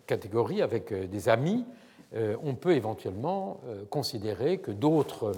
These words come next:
qui appartiennent à une bande ou à un groupe d'amis différents sont un out-group, même si ces groupes, euh, sont, euh, d'une certaine façon de structure équivalente. Donc, c'est, euh, j'ai eu l'impression, en lisant cet article, que derrière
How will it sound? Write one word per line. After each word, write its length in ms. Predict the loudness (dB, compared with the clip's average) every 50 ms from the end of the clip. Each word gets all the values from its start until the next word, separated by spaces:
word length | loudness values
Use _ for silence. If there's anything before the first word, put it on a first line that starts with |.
| -6 -12 -10
qui 80 | -6 -6
appartiennent 520 | -4 -4 -4 -6 -6 -4 -4 -4 -2 -2
à 80 | -2 -4
une 160 | -4 -4 -4
bande 280 | -6 -4 -4 -4 -4 -4
ou 80 | -4
à 40 | -4
un 80 | -4 -4
groupe 480 | -4 -2 0 0 0 0 -2 -6 -10 -6
d'amis 280 | -6 -4 -4 -4 -4
différents 640 | -4 -4 -4 -6 -4 -4 -6 -6 -6 -6 -6 -8 -8 -10 -18 _ _ -20 -20 -20 _ _ -16 -12
sont 380 | -10 -6 -4 -2 -2 -2 0 -2
un 140 | -4 -4 0 6 8
out-group, 600 | 8 8 8 4 2 0 2 4 4 2 0 -4 -2
même 240 | 0 0 0 0
si 180 | -2 -4 -4 -4
ces 200 | -4 -2 -2 -2
groupes, 420 | -2 0 2 2 2 2 -2 -12 -18 -20 -20 -20 -20 _ _ _ _ -10 -8
euh, 80 | -8
sont, 400 | -8 -8 -4 -2 0 0 0 -2 -4 -8 -14 -12 -8
euh, 100 | -8 -8
d'une 220 | -6 -6 -6 -6 -4
certaine 300 | -4 -4 -4 -4 -4 -4
façon 240 | -4 -4 -2 -2
de 100 | -4 -4
structure 480 | -4 -8 -6 -6 -6 -6 -4 -4 -4 -4
équivalente. 640 | -4 -6 -6 -6 -6 -6 -6 -6 -12 -18 -20 -20 _ _ _ _ _ _ -20 -20 _ _ _ -2
Donc, 240 | 2 2 2 2 0 -8 -18 -20 -20 -20 -18 -12
c'est, 600 | -10 -8 -6 -2 0 2 4 4 4 2 0 -4 -12 -12 -4 -2
euh, 200 | -2 -2 -2 0
j'ai 160 | 4 6 6
eu 100 | 6 6
l'impression, 680 | 6 4 2 2 2 2 2 2 -2 -2 -2 0 -2 -2
en 40 | -4
lisant 360 | -4 -4 -6 -4 -4 -4 -4
cet 300 | -6 -6 -8 -8 -6 -6
article, 320 | -8 -8 -6 -8 -8 -4
que 80 | -2 -2
derrière 540 | 4 4 4 4 4 0 0 0 0 0